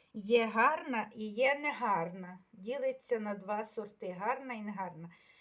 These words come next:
Е, а тому я їх так розділила, що оця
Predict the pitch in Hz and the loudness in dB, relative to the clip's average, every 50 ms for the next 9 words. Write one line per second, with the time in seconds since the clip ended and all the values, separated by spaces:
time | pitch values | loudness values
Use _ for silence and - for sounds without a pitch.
0 | - - _ _ _ - 185 190 196 196 196 180 - 185 196 214 208 - 226 220 | -20 -20 _ _ _ -10 -8 -6 -4 -2 -4 -4 -2 -2 -4 -4 -4 -2 -2 -2
1 | 233 254 294 349 330 294 277 254 262 247 262 262 - - - 247 247 240 247 247 | -2 -2 -2 -4 0 2 2 2 2 2 -2 -6 -8 -4 0 2 2 4 4 2
2 | 220 226 226 202 190 180 214 233 208 214 240 277 339 349 339 311 233 220 - - | 2 2 0 -2 -2 -2 -2 0 2 4 4 4 2 0 -2 -2 -4 -4 -8 -14
3 | - - _ _ _ _ - - - - - 240 214 208 208 208 - - - - | -20 -20 _ _ _ _ -20 -20 -8 -2 2 2 4 2 2 -2 -6 -12 -14 -6
4 | - 214 226 220 - - 269 277 294 | -2 -2 -2 -2 -2 2 4 4 4